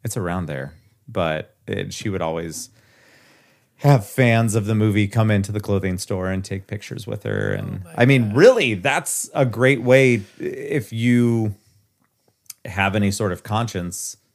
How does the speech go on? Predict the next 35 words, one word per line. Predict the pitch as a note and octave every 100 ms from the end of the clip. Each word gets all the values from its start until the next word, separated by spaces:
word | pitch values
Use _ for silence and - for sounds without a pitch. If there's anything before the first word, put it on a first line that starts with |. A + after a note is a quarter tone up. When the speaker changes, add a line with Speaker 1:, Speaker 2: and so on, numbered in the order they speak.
| _ _ _
Speaker 1:
on | F2+ E2+
you, | E2
you | E2 D#2+ F2
would | E2+ D#2 G2+
visit | - G#2+ F2+ F#2
the | F#2
store, | - G#2 G2
but | D#2+ F2+
then | F#2+ F2 E2
give | G#2 F#2
her | G2+ F#2
some | - F2+
money | F#2 A#2 G2
for | F2+ G2+
something | G2+ G#2 F#2+ F#2
within | F2 F#2 G2+
the | F2
store, | - B2
because | G2 G#2+ G2+
I'm | G#2
pretty | - E4
sure | D#4+ D3
it | A2+
was | G2+
a | G2
men's | F#2+ A2 D3+ B2+
clothing | - A#2+ F3+ A#2+
store. | - F#2 D2+ C#2 -
Speaker 2:
Oh, | E3+ G3+ F3
even | D#3+ E3+
better. | F#3 G#3 A#2+ G#2
Speaker 1:
Right? | - F#2+ C#4+
Speaker 2:
There | E3 F3+
you |
go. | C3 B2+